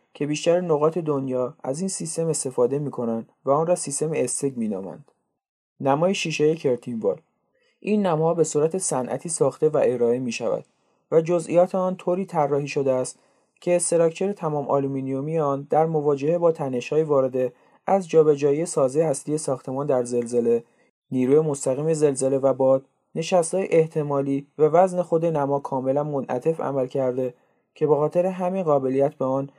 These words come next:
سلف ساپورت یا خود ایستا اطلاق می‌گردد و این سیستم‌ها آرامش خاطر را برای عموم فراهم می‌سازد. ضخامت نمای شیشهٔ دو جداره کرتینوال از هجده تا چهل سانتی متر قابل نصب است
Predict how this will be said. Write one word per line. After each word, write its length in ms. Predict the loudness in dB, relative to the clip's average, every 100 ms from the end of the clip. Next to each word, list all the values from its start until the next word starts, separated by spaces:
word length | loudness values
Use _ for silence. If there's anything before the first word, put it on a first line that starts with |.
| _
سلف 360 | -8 2 2 2
ساپورت 480 | -4 -4 0 0 -2 _ _ _ _ 2
یا 120 | 4
خود 240 | 6 2 2
ایستا 320 | -4 4 6
اطلاق 520 | 6 4 0 -2 0
می‌گردد 580 | -4 -2 -2 -2 -6 _ _ _ _ -2
و 60 | 0
این 140 | 0
سیستم‌ها 560 | -2 -6 -4 -4 0 2
آرامش 460 | 4 4 2 -4
خاطر 420 | -4 -2 2 4 4
را 140 | 4
برای 260 | 2 0 0
عموم 340 | -2 -4 -6
فراهم 460 | -4 -2 0 -2 -4
می‌سازد. 480 | -6 -6 -6 -6 -8 _ _ _ _ -2
ضخامت 480 | 2 4 4 2 0
نمای 380 | 0 0 -2 -2
شیشهٔ 420 | -6 -4 -2 0
دو 140 | -2
جداره 400 | -2 2 4 4
کرتینوال 640 | 0 -2 -2 -4 0 0 0 _ _ 0
از 220 | 0 0
هجده 360 | -8 0 0
تا 140 | 2 -2
چهل 300 | -2 0 0
سانتی 360 | -2 -4 -4
متر 200 | -6 -4
قابل 320 | 2 2 2 0
نصب 360 | -4 -4 -6
است 260 | -8 -10